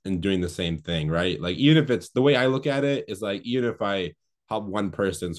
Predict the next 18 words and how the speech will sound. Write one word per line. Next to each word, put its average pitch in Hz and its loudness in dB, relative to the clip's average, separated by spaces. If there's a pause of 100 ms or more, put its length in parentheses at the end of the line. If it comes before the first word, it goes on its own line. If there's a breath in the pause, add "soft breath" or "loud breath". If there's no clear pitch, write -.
for, 104 -2
for 110 2
example, 95 0
like, 85 -2
my 98 2
brother 95 2
does, 92 -2
like, 90 -2
same 98 -4
thing. 87 -4 (240)
I 101 -2
want 107 4
all 101 4
these 95 0
supplements, 95 -4
protein. 90 -4
It's 85 -8
like, 85 -2